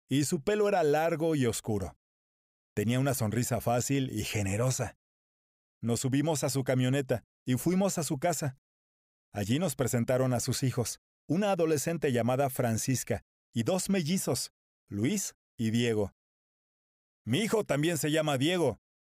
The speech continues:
dijo Javi. "Justamente estoy yendo a verlo. Mañana es su cumpleaños". "Qué coincidencia",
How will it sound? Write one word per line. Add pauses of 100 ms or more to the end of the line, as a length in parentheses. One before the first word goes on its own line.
(100)
dijo
Javi. (440)
"Justamente
estoy
yendo
a
verlo. (400)
Mañana
es
su
cumpleaños". (640)
"Qué
coincidencia",